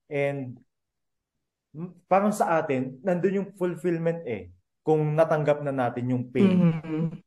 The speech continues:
Speaker 1: Di ba? So, what does it
Speaker 2: Yes.
Speaker 1: mean to find a purpose in your pain?
Speaker 2: I think finding purpose in your pain is learning from it and growing,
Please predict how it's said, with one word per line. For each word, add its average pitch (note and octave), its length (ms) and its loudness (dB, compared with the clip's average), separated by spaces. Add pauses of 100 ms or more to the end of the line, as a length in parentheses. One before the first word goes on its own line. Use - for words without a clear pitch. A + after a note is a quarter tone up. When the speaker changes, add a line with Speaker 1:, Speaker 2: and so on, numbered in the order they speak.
(160)
Speaker 1:
Di G2+ 160 -10
ba? D#2+ 240 -12 (400)
So, C#3 480 2
what F#3 200 8
does E3+ 200 2
it D3 200 -4
Speaker 2:
Yes. - 80 -20
Speaker 1:
mean C3 180 -4 (180)
to B2+ 80 0
find B2+ 560 0
a D3+ 80 -2
purpose D3+ 560 0
in C3 160 -8
your A#2 280 -2
pain? F2 440 -8 (3250)
Speaker 2:
I C4 200 8
think C4+ 520 8 (360)
finding B3 600 8
purpose A3+ 480 4
in G3 160 4
your F#3 200 2
pain F3+ 440 0
is E3+ 720 -6 (160)
learning C4+ 480 8
from A#3 320 8
it F3 320 2 (240)
and F#3 400 4
growing, A3 880 8